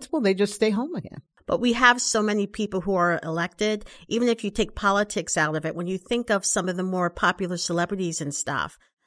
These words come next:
Speaker 2: it's sad to say, but we're almost becoming desensitized to a lot of the attacks, um, not the attacks, but a lot of the allegations coming out,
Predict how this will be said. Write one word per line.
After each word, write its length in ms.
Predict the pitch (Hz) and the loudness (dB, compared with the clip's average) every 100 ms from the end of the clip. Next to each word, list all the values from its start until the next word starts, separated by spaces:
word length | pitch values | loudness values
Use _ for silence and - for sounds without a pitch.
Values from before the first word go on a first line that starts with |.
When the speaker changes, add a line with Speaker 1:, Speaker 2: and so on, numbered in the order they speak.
| _ | _
Speaker 2:
it's 240 | - 214 - | 0 2 4
sad 300 | 269 254 254 | 6 6 4
to 80 | 202 | 0
say, 380 | - 214 208 | 2 4 4
but 260 | 190 175 165 - | 4 2 0 -4
we're 180 | 196 180 | 0 2
almost 500 | 185 202 202 196 - | 2 0 0 -2 -4
becoming 400 | 185 175 190 175 | -4 -2 -2 -2
desensitized 1200 | 180 170 180 190 - 160 147 143 - - - - - _ _ _ - | -2 -2 -2 -2 -4 -6 -4 -4 -4 -6 -6 -8 -16 _ _ _ -2
to 160 | 196 | 2
a 20 | |
lot 260 | 170 170 170 | 4 4 2
of 80 | 175 | 0
the 120 | 165 | -4
attacks, 720 | 151 - 175 160 156 - - - | -4 -2 2 2 2 0 -2 -2
um, 240 | 160 151 | -4 -2
not 220 | 185 214 - | 2 2 0
the 120 | 165 | -4
attacks, 420 | 151 214 175 - | 0 4 4 4
but 120 | - | 0
a 20 | 165 | 2
lot 120 | 170 | 2
of 40 | 170 | 2
the 120 | - | 0
allegations 680 | 160 160 160 175 - 151 - | 0 -2 -2 -2 -2 -6 -6
coming 300 | 175 160 156 | -4 -2 -2
out, 300 | 160 156 | -2 -2